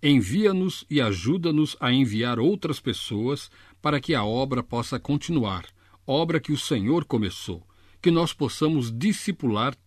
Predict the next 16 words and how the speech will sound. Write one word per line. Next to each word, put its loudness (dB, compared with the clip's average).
todas 4
as -4
nações, -4
batizando-as 0
em 4
nome 0
do -2
Senhor -2
Jesus -2
e 6
ensiná-las 0
a -2
observar -2
todas 2
as -8
coisas -4